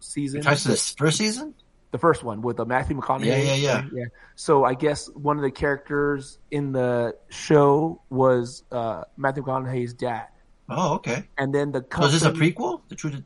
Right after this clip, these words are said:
Speaker 1: No,
Speaker 2: Night
Speaker 1: no,
Speaker 2: Country's
Speaker 1: no,
Speaker 2: a
Speaker 1: no.
Speaker 2: prequel?
Speaker 1: They, they, they bring him up, but he's not in the show.
Speaker 2: Oh, okay, gotcha.
Speaker 1: And then the company that owns, uh, s-, uh, I, uh, there's a scientific, uh, research base.
Speaker 2: Mm-hmm.
Speaker 1: It's the same, uh, is owned by the same company of the family that, like, kinda was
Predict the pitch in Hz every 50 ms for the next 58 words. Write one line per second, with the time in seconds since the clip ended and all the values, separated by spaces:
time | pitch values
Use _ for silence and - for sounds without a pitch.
0 | _ _ - - 165 208 - - 185 196 196 208 214 208 208 185 170 - - -
1 | - 170 165 139 165 190 175 156 180 170 151 190 202 196 160 139 147 156 139 123
2 | - - 127 147 135 151 139 - - 131 135 123 107 - - 120 110 110 107 113
3 | 117 107 104 104 95 - 98 92 85 - - 90 90 - - 143 143 143 143 143
4 | 151 151 151 147 147 147 147 147 131 139 135 135 127 - - - - 185 190 180
5 | - - 170 151 147 143 135 135 135 131 135 143 139 131 135 127 123 - - -
6 | 139 147 147 147 151 147 135 139 127 120 117 110 110 107 110 - - - _ -
7 | 127 117 117 113 113 120 123 - - _ _ - - 127 120 - - 123 117 117
8 | 110 - 131 127 131 120 117 - 127 127 131 123 - - 135 - 135 - - _
9 | _ _ - 120 110 107 127 135 - - 151 - - - 165 170 185 190 - -
10 | - _ _ - - 92 98 98 101 - - 139 131 - - 127 - - 143 143
11 | 139 - _ _ - 123 123 127 - - 131 127 123 - 139 147 147 147 139 135
12 | 127 127 123 - 135 135 139 131 - - 139 131 139 131 135 131 127 127 127 127
13 | 127 123 _ _ _ _ _ _ _ - 131 127 123 123 120 120 120 123 - -
14 | 131 131 131 127 127 127 127 127 127 127 123 120 117 123 117 113 107 110 110 101
15 | - 135 123 120 120 117 113 104 - 117 113 110 - - -